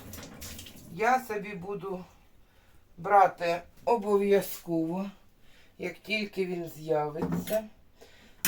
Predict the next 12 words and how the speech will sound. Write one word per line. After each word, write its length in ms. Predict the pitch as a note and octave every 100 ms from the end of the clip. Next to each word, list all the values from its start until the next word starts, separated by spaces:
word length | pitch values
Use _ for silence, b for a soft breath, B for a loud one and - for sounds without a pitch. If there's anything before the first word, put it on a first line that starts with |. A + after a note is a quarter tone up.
| -
Ну, 100 | G#3
тому 440 | G#3+ G3 F#3+ G3 G#3+
що, 260 | - -
тому 380 | F#3 G3 F#3 E3+
що. 320 | D#3 - D#3+ D#3 B B B B - -
Ці, 200 | C#4 C4
що 260 | - B3+
мені 360 | A#3+ A#3+ A#3+ A#3+
присилав 880 | A3 A#3 - A3 A3 A3 A3 G#3+ - B B - - b b b b b b - - - - F3+ F#3
Максим, 640 | G3 F#3+ - G#3+ C4 D#4+ E4 B B B B - - - - - b b b b b -
е, 480 | F#3+ F#3+ F#3 F3+ F3+ -
Нана 720 | G3+ A3 A#3+ A3 G3 F3+ F3